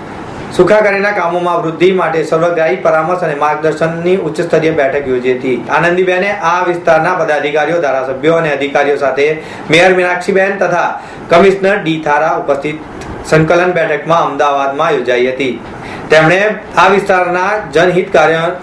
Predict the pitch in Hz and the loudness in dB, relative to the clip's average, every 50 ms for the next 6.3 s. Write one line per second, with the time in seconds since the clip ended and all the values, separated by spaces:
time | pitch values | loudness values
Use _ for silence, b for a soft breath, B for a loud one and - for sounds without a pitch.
0 | - - - 147 123 120 151 175 202 208 202 156 - 190 226 - - - 139 160 | -14 -14 -12 -12 0 2 4 4 4 2 0 0 0 -2 -2 -2 -4 -2 -2 -2
1 | 156 - 180 180 175 - 170 156 156 165 165 160 180 185 180 - 160 151 151 165 | 0 2 0 0 2 0 0 0 0 -2 -2 -2 -2 -2 -2 -2 -2 -2 -2 -4
2 | 165 165 175 175 180 170 156 147 - - 151 147 156 156 160 170 170 165 165 165 | 0 2 2 2 2 0 -2 -2 -2 -2 0 0 0 0 0 0 0 0 0 0
3 | 175 180 170 147 147 147 151 147 156 156 156 - 147 156 156 147 143 143 - 147 | 0 0 0 0 0 0 0 0 0 -2 0 0 2 2 2 0 -2 0 0 0
4 | 147 143 147 151 143 - 127 120 139 131 127 127 131 131 - 135 131 127 127 127 | 0 0 0 -2 -4 -4 -4 -4 -4 -4 -2 -2 -2 0 0 0 2 2 0 0
5 | 139 139 131 123 127 - - 143 139 139 139 139 143 151 160 170 - - 147 135 | 0 -2 -2 -2 -2 0 0 0 2 0 -2 -2 0 2 2 2 2 0 0 0
6 | 135 135 139 139 143 | 0 -2 -2 -4 -4